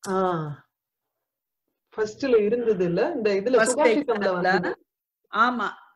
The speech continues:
Speaker 1: ஆமா.
Speaker 2: ந-, ம், ஆகாசத்துல நக்ஷத்திரம் பூஷணம், அந்த மாதிரி ஒன்னொன்னுத்துக்கும்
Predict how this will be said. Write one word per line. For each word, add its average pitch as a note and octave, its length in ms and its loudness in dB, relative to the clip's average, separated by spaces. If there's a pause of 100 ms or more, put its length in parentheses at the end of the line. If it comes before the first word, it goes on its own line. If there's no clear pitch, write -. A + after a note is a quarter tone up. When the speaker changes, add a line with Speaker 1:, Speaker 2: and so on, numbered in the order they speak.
(140)
Speaker 1:
ஆமா. D3+ 600 -4
Speaker 2:
ந-, - 240 -16
ம், G#3 320 -8
ஆகாசத்துல A#3 640 0
நக்ஷத்திரம் G#3 720 -4
பூஷணம், G3 580 -4
அந்த G#3 220 -10
மாதிரி A3+ 240 0
ஒன்னொன்னுத்துக்கும் B3 720 -2